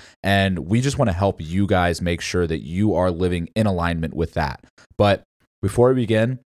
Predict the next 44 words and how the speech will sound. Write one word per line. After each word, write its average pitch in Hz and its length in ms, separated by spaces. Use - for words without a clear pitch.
this 107 160
episode 104 300
is 90 80
brought 98 240
to - 120
you 98 60
by 92 220
Nash 92 400
Nutrition. 107 580
The - 80
Nash 110 260
bar 123 180
is 110 120
made 104 180
with 90 160
simple 110 380
and 101 80
nourishing 98 340
ingredients, 104 600
twenty 123 220
grams 120 280
of 101 80
protein, 101 540
and 90 180
is 85 140
naturally 101 420
sweetened 95 400
with 85 140
honey 92 260
and 80 140
dates. 90 340
And 95 80
what 107 80
a 98 40
lot 104 160
of 127 80
us 131 120
don't 120 180
realize 98 400
is 87 120
that 92 220
most 95 240
of 87 120
the 87 260